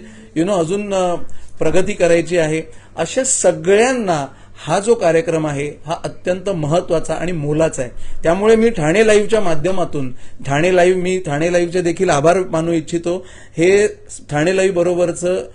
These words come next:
बिझनेस जत्राचं तिसरं वर्ष आहे आणि ठाणे लाईव्ह आमचे ऑफिशियल डिजिटल मीडिया पार्टनर आहेत आणि ठाणे लाईव्हमुळे बिझनेस जत्रा ठाण्याच्या कानाकोपऱ्यापर्यंत पोहोचते आणि त्यामुळे, अ, खूप चांगला, अ, प्रतिसाद सुद्धा मिळतो. So ठाणे लाईव्हच्या माध्यमातून मी सर्व प्रेक्षकांना सांगू इच्छितो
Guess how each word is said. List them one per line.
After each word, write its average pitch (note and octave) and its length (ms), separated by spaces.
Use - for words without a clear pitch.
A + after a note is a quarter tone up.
बिझनेस D#3+ 340
जत्राचं F3 460
तिसरं A3 360
वर्ष F3+ 300
आहे E3 80
आणि D#3+ 200
ठाणे D#3+ 360
लाईव्ह F#3 260
आमचे D#3+ 480
ऑफिशियल G#3+ 720
डिजिटल E3+ 640
मीडिया G3 340
पार्टनर D#3+ 420
आहेत D3+ 180
आणि E3 160
ठाणे F#3 400
लाईव्हमुळे G3 420
बिझनेस D#3 380
जत्रा F3+ 340
ठाण्याच्या F#3+ 540
कानाकोपऱ्यापर्यंत G3+ 1080
पोहोचते F3 580
आणि E3 140
त्यामुळे, F#3+ 440
अ, D#3 180
खूप G3+ 220
चांगला, F3 340
अ, D#3+ 300
प्रतिसाद F3 440
सुद्धा F3 280
मिळतो. D#3+ 280
So E3 120
ठाणे D#3+ 340
लाईव्हच्या G3 280
माध्यमातून E3+ 580
मी E3+ 140
सर्व F3 320
प्रेक्षकांना A3 600
सांगू E3+ 300
इच्छितो D#3+ 500